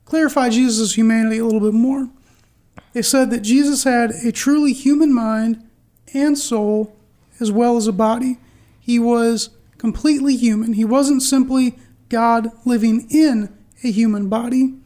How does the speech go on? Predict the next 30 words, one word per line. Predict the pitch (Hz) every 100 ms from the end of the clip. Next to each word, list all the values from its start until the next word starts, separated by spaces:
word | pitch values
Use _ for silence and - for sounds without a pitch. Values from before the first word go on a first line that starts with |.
| _ _ _ _ _ _ _ -
but | 220
he |
had | 208 233 226 226
a |
human | 196 262 294 285
body, | 233 220 220 220 214 _ _ _ _ -
a |
human | - 269 294 254
mind, | 214 214 208 214 - - _ _ _ -
and | 269 254
a |
human | 214 226 220 208
soul. | - 269 269 _ _ _ _ _ _ _ _ _ _ _ _ _ _ _ -
Well, | 226 220 220 - _ _ -
then, | 247 247
of | 220
course, | 240 226
the | -
question | - 233 - 220
arose, | 208 233 226 220 208
well, | 220 214 214 - _ _ -
what | 262
does | 277
that | 262 247
mean? | 262 226 233 226 - - _ -
Does | 226
that | 233 269
mean | 262 277 262
then | 240 240
that | 233 233 -